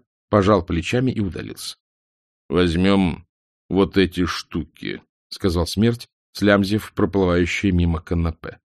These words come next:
В смысле, грибы, ладно, курица, ладно, сливки, ладно, ничего против них не имею.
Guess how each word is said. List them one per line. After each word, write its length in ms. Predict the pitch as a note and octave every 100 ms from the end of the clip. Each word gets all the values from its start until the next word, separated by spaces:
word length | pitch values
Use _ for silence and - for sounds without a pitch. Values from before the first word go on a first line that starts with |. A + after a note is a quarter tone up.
| _ _ _ _
В 60 | -
смысле, 560 | E2+ F#2 - F2+ F#2
грибы, 880 | E2 F#2 F#2 E2 D#2 F2+ D#2 C2+ A1+ _ _
ладно, 880 | - - D#2+ G#2 F#2+ G2 F#2+ F2 E2 _ _ _ _ _ _ _
курица, 1000 | - F#2+ G#2+ G2 D#2 - - E2+ D#2 - _
ладно, 600 | D2+ D2+ E2+ F2+ F2 E2+
сливки, 800 | - - F2 F2 - F2 E2 C2+ -
ладно, 420 | - D2 D#2+ D#2
ничего 380 | D2 D#2+ D#2+ E2+
против 440 | D#2+ F2 E2 -
них 280 | D#2+ E2 -
не 220 | D2+ D#2+
имею. 340 | E2+ E2 C2+